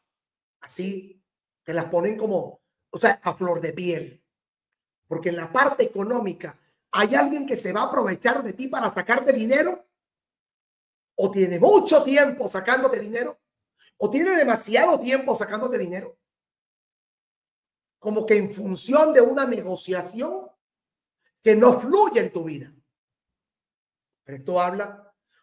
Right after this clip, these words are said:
usted se va a recuperar. Vas a pagar un dinero para un tratamiento médico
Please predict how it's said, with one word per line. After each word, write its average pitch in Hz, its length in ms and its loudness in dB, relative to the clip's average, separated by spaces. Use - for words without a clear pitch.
usted 202 680 0
se - 280 -4
va 175 160 -2
a 214 100 -4
recuperar. 165 680 -8
Vas 180 280 -4
a 220 80 0
pagar 190 280 -2
un 208 80 -10
dinero 233 480 -4
para 180 220 -2
un 233 220 -8
tratamiento 202 760 -4
médico 208 420 -6